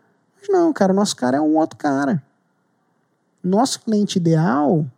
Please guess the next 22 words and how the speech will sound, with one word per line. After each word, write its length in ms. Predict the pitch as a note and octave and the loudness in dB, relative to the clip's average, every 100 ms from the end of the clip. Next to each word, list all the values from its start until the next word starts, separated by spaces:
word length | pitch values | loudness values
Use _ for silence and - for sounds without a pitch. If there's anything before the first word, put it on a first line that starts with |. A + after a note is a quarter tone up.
| _ | _
né, 180 | E3+ A3+ | -4 -2
o 60 | G#3 | -2
nosso 260 | F#3 - | -2 -4
perfil 800 | E3+ F#3 - - G3+ A#3 D4 G#3 - _ _ _ _ _ | -2 -2 -2 -8 -2 2 2 0 -4 _ _ _ _ _
de 120 | D#3+ | -8
cliente 400 | - E3+ E3+ - | -2 0 0 -2
ideal, 440 | D#3 D3+ F#3+ C4+ A#3+ | -2 0 0 -2 0
ele 120 | G3+ | 0
é 80 | B3 | 0
um 220 | E4 F4+ | 0 2
outro 320 | C#4+ C#4+ - | 2 2 -2
cara. 540 | - D#4+ G3 - G3 C3 _ _ _ _ _ _ _ _ | -6 -4 -4 -2 -2 -4 _ _ _ _ _ _ _ _
E 80 | F3 | 2
aí 220 | D#3+ D#3 | 4 4
a 40 | F3+ | 4
gente 520 | E3+ G3 - C4+ D#4+ _ _ _ _ _ _ | 2 0 -2 -4 -4 _ _ _ _ _ _
traz 960 | F#3+ F#3+ A#3+ D4 C#4+ F#3+ C#3+ - - - _ _ _ | 2 4 2 2 2 2 0 -6 -12 -16 _ _ _
conteúdo, 1040 | _ D3 C#3+ C3+ C3 F#3 B3 B3 A3+ A#3+ B3+ - _ _ _ _ _ | _ -4 0 0 2 2 2 0 0 -2 -4 -10 _ _ _ _ _
fundamento, 1300 | - D#3+ D3+ C3+ C3 F3+ A3 A3+ A3 G#3+ A3 G#3+ G#3+ _ _ _ _ _ _ _ _ _ | -8 -2 0 0 2 2 4 2 2 -2 -4 -4 -6 _ _ _ _ _ _ _ _ _
base 1000 | C#3 C#3 F3+ G#3 A3 A3 G3+ G#3 A3 A3 - _ _ _ | -2 0 4 4 4 2 2 0 0 -2 -8 _ _ _
pra 200 | E3+ E3+ | -2 -2
quem? 340 | E3+ D3+ C3 | -2 -2 -2